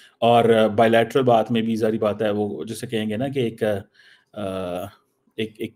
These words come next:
क्या एजेंडा है जो डिस्कस करना चाहते हैं। मोदी साहब जो है वो largely ये समझते हैं कि आपको पता है दो दिन पहले जयशंकर साहब ने एक स्टेटमेंट जारी की, क्या भला? मोदी, जयशंकर साहब ने एक स्टेटमेंट जारी की, उसने कहा कि पिछले सत्तर सालों में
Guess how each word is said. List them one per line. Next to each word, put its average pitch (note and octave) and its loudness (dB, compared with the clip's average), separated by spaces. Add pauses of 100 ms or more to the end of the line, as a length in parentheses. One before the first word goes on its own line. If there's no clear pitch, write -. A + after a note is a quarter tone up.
क्या C#3 0
एजेंडा A2+ 0
है F2+ -6 (360)
जो A2 -2
डिस्कस G#2+ -4
करना G#2+ -2
चाहते F#2 -10
हैं। - -20 (1200)
मोदी A2 2
साहब A#2 2
जो A#2 -2
है G2+ 0
वो B2 0 (300)
largely G#2 0
ये A#2+ 0
समझते B2+ -2
हैं A2 -4 (100)
कि A2 -6 (120)
आपको A#2 0
पता C3+ -6
है D#3 -6
दो A2+ 0
दिन C3+ -4
पहले F#2 -6 (340)
जयशंकर A2+ -4
साहब B2+ -2
ने A2+ 0
एक A2 -4
स्टेटमेंट A2 -2
जारी F#2 -4
की, - -20
क्या A2+ 6
भला? F#2+ -6 (800)
मोदी, F3 2
जयशंकर C3 2
साहब D#3 -2
ने C#3 -2
एक B2+ -4
स्टेटमेंट B2+ -4
जारी G#2+ -2
की, A#2 -4
उसने B2+ -4
कहा C3 -2
कि C3+ -4
पिछले C3 -4
सत्तर C3+ -2
सालों G2+ -4
में F#2 -8